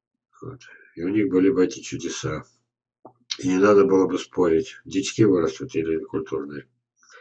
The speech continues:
Так, Марина Кудина. Здравствуйте, зацветает абрикос ассорти два. Второй год уже, первый год не было плодов. Ну, опылять надо, опылять. Ирина Тюмень.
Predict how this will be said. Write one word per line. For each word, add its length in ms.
Так, 300
Марина 360
Кудина. 600
Здравствуйте, 540
зацветает 560
абрикос 500
ассорти 440
два. 580
Второй 240
год 240
уже, 220
первый 320
год 200
не 120
было 200
плодов. 400
Ну, 160
опылять 420
надо, 320
опылять. 440
Ирина 420
Тюмень. 580